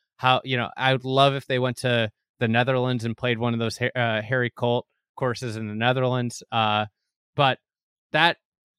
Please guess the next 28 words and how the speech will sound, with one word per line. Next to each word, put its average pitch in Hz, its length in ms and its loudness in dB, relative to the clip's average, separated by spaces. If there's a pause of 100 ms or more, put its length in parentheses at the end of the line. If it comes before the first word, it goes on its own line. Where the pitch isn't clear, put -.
(120)
Continental 151 500 -4
Europe 135 320 -4
swing 127 320 -6
could 123 140 -10
be 120 220 -2
four 127 340 -4
countries 101 500 -8
right 101 240 -8
there. 90 260 -14 (380)
Uh, 127 360 0
then 185 440 2 (160)
we're 170 160 2
back 208 520 0 (160)
to 175 320 -2
America. 135 680 -6 (1300)
And 131 100 -2
we're 147 120 0
gonna 165 260 4
do 160 420 0 (360)
New 156 240 2
England. 208 460 2
This 160 180 -4
is 165 140 -6
gonna 165 180 -4
be 143 160 -4
September. 185 760 -2 (440)
New 143 220 -4
England, 202 560 0